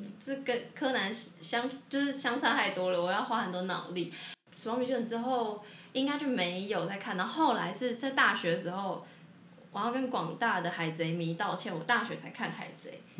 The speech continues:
然后是，而且是看动画，然后就疯狂看，疯狂看，不知道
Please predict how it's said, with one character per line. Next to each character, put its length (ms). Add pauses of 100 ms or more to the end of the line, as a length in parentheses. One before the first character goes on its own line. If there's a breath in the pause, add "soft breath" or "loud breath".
然 100
后 80
是， 300
而 100
且 120
是 200
看 380
动 140
画， 400 (580)
然 100
后 60
就 80
疯 400
狂 260
看， 260
疯 180
狂 160
看， 160
不 60
知 40
道 260